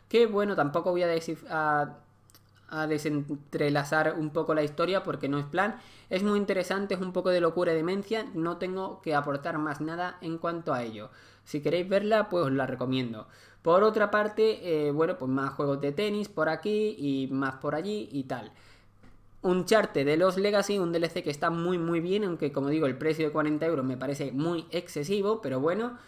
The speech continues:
eh, está bastante bien y lo tengo completo.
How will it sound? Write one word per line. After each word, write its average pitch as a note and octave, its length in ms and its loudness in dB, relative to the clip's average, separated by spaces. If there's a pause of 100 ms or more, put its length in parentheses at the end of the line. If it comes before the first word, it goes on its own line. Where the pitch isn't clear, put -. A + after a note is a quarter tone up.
(300)
eh, D3+ 380 4
está D3+ 220 2
bastante D#3 440 2
bien A3 240 -2
y E3+ 80 0
lo D3+ 140 2
tengo D3+ 240 0
completo. B2 720 -4